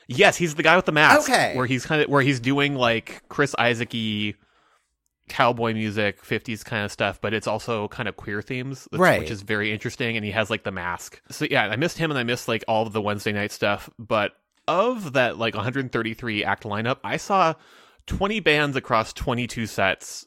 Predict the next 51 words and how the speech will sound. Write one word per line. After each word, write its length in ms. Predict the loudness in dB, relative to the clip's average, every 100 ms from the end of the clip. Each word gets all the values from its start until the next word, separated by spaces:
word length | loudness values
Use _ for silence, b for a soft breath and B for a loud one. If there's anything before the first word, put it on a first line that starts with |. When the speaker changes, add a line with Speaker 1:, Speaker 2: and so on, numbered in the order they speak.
| 0
Speaker 1:
uh, 220 | 2 2
Thursday 440 | 0 -2 -2 -4 -4
through 220 | -6 -8
Saturday. 560 | -4 -4 -6 -10 -16 _ _
Speaker 2:
Wow. 600 | -2 0 0 -2 -8 -14 _ _ _ _
Speaker 1:
Yeah, 260 | -2 2 2
so 180 | 0 0
I 120 | 2
saw 260 | 4 4 6
a 40 |
lot, 260 | 6 4 2
and 40 |
I 60 | -2
didn't 160 | -6
even 160 | -8 -6
make 140 | -8
a 40 | -6
dent 380 | -6 -8 -14 -18 -10
in, 320 | -10 -8 -12 -10
in 100 | -6
the 140 | -2
overall 340 | -2 0 -2 -2
lineup. 360 | -4 -8 -14 -12
Speaker 2:
Wow. 500 | -6 -4 -2 -4 -8 -2
I, 80 | 0
I, 140 | 4 2
I'm 120 | 2 2
guessing 320 | 2 4 2
the 120 | 2
festival, 540 | 0 -2 -4 -4 -4 -6
like, 160 | -8
is, 260 | -8 -8 -8
like, 160 | -10
an 120 | -10 -8
all-day 500 | -4 -4 -6 -8 -6
thing? 560 | -2 0 0 -4 -8 -18 _ b b
Speaker 1:
So 280 | -2 0 2
the 160 | 0
way 160 | 2 4
that 120 | 4
it 100 | 4
works 300 | 2 0 -2
is 100 | -4
that 420 | 0 0 -2 -4
there 160 | 0 2
are, 220 | 2 0
there 280 | -2 -2 0
are 240 | 0 -2
three 340 | -6 -6 -4 -4
tiers 500 | 0 0 2 0 -2
of 760 | 0 2 2 0 -4 -10 -18